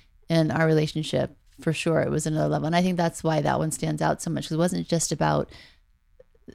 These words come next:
what I was feeling or, and not receiving from you, but it,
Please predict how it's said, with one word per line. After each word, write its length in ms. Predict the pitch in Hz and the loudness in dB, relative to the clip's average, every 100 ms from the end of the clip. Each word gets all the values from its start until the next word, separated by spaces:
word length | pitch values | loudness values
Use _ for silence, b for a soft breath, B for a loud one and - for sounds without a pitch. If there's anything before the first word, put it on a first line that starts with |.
| _ _ - - - _ | _ _ -20 -20 -20 _
what 180 | 175 160 | 6 8
I 60 | |
was 200 | 147 151 | 6 2
feeling 500 | - 185 175 156 147 | 0 4 6 4 2
or, 120 | 95 - - - | -2 -6 -8 0
and 140 | 160 | 2
not 240 | 156 151 - - | 4 2 -2 -4
receiving 560 | 160 156 - 208 196 165 | -2 0 2 4 2 -2
from 180 | 156 | -2
you, 220 | 156 139 143 | 0 -2 0
but 260 | 160 156 - B B B _ _ _ - - _ - _ _ _ | 0 0 -4 B B B _ _ _ -20 -20 _ -20 _ _ _
it, 200 | - - | -10 -10